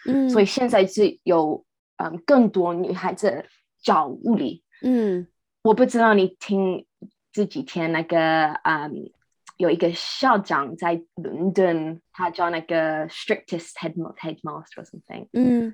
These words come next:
Speaker 2: 嗯，他说女孩子不想做物理 A level，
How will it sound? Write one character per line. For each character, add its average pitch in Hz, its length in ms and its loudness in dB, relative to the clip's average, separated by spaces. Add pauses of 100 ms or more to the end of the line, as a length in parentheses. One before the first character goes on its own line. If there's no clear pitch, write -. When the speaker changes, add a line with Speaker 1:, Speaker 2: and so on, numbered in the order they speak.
(120)
Speaker 2:
嗯， 160 420 -8
他 170 240 -4
说 165 580 2
女 170 220 -4
孩 175 240 -4
子 170 160 -8
不 220 160 -8
想 165 300 -8
做 170 340 -4 (380)
物 226 120 2
理 156 300 0
A 180 140 2
level， 160 400 -4